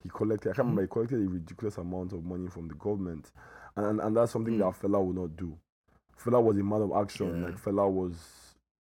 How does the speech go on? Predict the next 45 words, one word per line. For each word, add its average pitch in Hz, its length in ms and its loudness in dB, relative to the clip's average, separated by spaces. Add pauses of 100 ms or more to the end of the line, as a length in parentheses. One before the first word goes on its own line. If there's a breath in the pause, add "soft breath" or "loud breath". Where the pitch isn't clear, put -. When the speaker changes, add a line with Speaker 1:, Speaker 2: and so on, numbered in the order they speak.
(160)
Speaker 1:
was 107 200 0
down 117 260 2
for 101 260 2
it. 85 140 -4
Like, 85 120 -8
if 82 80 -12
you're 90 100 -6
talking 117 240 -4
about 92 180 -2
politics, 92 460 -4
he's 90 80 -8
actually 95 320 -2
down 95 260 -6
for 87 240 -6
it, 80 80 -4 (460 loud breath)
'cause 101 120 -2
he 107 100 2
understood 98 400 -2
the 98 80 -4
game, 95 340 0
Speaker 2:
Mm. 95 40 -4
Speaker 1:
he 98 60 -2
understood 95 380 -4
that, 92 140 0
yo, 95 180 0
his 90 180 -4
parents 107 300 -6
are 95 60 -4
gonna 92 200 -4
die, 95 520 -2 (440 loud breath)
um, 98 200 -2
this 110 240 -2
is 110 60 -6
gonna 117 200 2
lead 113 160 0
to - 60 -18
some 98 180 -2
certain 107 380 -2
things, 98 500 -2
but 92 80 0
anyway, 98 320 0
he 80 80 -6
didn't 104 220 -4
care. 95 260 -2 (180)
Speaker 2:
Yeah. 95 280 -6